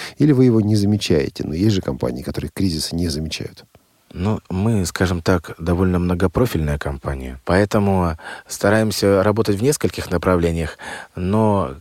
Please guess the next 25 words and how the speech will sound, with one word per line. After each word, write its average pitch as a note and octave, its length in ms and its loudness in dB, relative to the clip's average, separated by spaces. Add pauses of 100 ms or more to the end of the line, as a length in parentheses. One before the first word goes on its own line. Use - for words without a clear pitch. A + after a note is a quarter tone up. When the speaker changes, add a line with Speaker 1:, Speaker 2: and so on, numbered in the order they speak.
Speaker 2:
кризисные A2+ 600 0
моменты, F2+ 520 -2
они A#2 600 -2
иногда A2 440 0
и A2+ 60 0
наоборот A2 440 2
идут G2+ 180 -4
на G2+ 120 0
пользу. D2+ 480 -2 (560)
Они G#2+ 500 2
иногда G#2 400 0
дают G2+ 400 0 (420)
остановиться, G#2 720 -2
передохнуть, F#2 840 -2
подумать F2+ 680 0 (920)
и A2 680 0 (1000)
более A#2+ 240 6
детально G2+ 480 2
разобраться G2 560 2
в E2+ 40 0
вещах, F2+ 400 0
более G2 320 0
предметно F#2 540 0
все G2+ 220 0
пересмотреть. F#2 800 -2